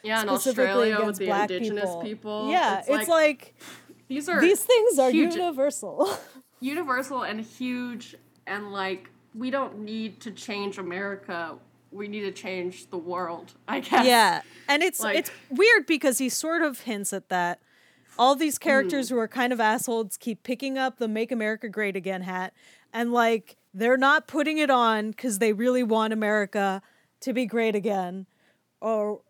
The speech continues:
Speaker 2: whatever the fuck that means. They're
Speaker 1: <laughs>
Speaker 2: just like,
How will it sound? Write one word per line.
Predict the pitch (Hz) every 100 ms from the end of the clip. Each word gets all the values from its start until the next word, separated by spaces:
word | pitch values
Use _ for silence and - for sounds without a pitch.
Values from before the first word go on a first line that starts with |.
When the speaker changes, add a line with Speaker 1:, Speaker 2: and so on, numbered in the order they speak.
| -
Speaker 2:
whatever | 180 214 233 226
the | 233
fuck | - - 254 -
that | 240 226
means. | 208 190 185 190 - _ 330 285 202
They're | 240 233
Speaker 1:
<laughs> |
Speaker 2:
just | 214 240 226 -
like, | 247 226 208 -